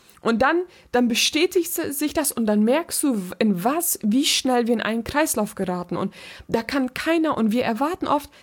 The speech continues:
dass dann Männer in unser Leben kommen oder ein Mann, eine Freundin, eine Arbeit oder Kunden, die uns das bestätigen und sagen, nein, du bist wertvoll. Mm-mm.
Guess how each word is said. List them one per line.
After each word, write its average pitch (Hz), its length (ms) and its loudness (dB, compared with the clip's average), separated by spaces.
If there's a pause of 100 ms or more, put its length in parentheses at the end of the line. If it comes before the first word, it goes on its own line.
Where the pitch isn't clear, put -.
dass 247 220 -4
dann 220 280 4
Männer 285 380 4
in 214 140 2
unser 196 240 0
Leben 190 280 0
kommen 208 200 -2
oder 208 180 0
ein 214 160 2
Mann, 302 300 2 (360)
eine 214 240 0
Freundin, 277 540 0
eine 202 320 -2
Arbeit 277 480 0
oder 202 180 -2
Kunden, 285 540 2 (320)
die 247 80 2
uns 240 240 0
das 254 220 -2
bestätigen 311 520 2
und 262 140 0
sagen, 269 160 0 (300)
nein, 269 280 2
du 240 100 -2
bist 247 280 -2
wertvoll. 208 600 -2 (500)
Mm-mm. 220 400 2